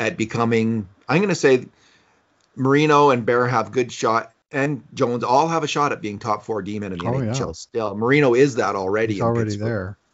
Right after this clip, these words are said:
Speaker 1: Bear has been one in Edmonton, and Jones has that chance, so.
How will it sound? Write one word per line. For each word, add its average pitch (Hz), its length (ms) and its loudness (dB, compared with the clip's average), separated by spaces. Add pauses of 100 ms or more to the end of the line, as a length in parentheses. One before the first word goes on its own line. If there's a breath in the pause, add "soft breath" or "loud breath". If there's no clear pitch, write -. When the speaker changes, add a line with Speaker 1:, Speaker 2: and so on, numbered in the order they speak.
(160)
Speaker 1:
Bear 135 500 2
has 127 140 -12
been 123 280 -4
one 113 140 -6
in 98 120 -8
Edmonton, 101 420 -8
and 104 140 -8
Jones 104 280 -6
has 95 220 -10
that 98 220 -8
chance, 90 360 -12
so. 85 280 -12